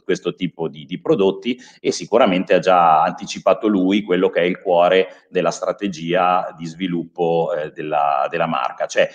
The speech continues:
è, è una consulenza, una consulenza che facciamo oramai da due anni, quindi da due anni, chiedo scusa, da, da tre anni, chiaramente col supporto di fabbrica di Wolfsburg, noi stiamo andando nelle aziende semplicemente a fare quello che, eh, è stato fatto con Piero Fiorentini. Quindi di fatto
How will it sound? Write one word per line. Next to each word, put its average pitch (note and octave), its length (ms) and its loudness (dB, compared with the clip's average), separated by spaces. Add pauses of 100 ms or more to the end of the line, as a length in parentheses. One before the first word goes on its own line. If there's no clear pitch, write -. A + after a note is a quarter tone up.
(140)
è, G2+ 280 2
è G#2+ 100 2
una G2 180 0
consulenza, F2+ 640 -6
una A#2+ 140 -4
consulenza F2+ 420 -8
che - 120 -16
facciamo F#2+ 400 -4
oramai F2 280 0
da D2+ 100 -4
due E2+ 200 -4
anni, D#2 360 -6 (300)
quindi E2 240 -4
da E2 120 0
due E2+ 140 2
anni, F2+ 360 0 (720)
chiedo F2+ 200 0
scusa, E2 260 -2
da, E2 160 2
da E2+ 240 0
tre F#2+ 220 2
anni, F2 320 0
chiaramente D2 360 -4
col D2+ 120 -8
supporto E2 500 -2
di D2 100 -8
fabbrica D#2+ 460 -2
di E2 180 -8
Wolfsburg, G2 560 0 (300)
noi - 140 -8
stiamo G2 180 0
andando F#2+ 340 2
nelle F2+ 220 0
aziende F2+ 380 -2
semplicemente G2+ 640 -6
a - 20 -8
fare F#2+ 240 -2
quello F2 160 -2
che, D#2+ 360 -2
eh, D2+ 560 -2
è D#2+ 60 -10
stato - 380 -8
fatto D#2+ 240 -2
con D#2 140 -6
Piero D2 200 -4
Fiorentini. C2+ 600 -10
Quindi F2 220 -4
di G#2+ 80 -4
fatto A2 460 0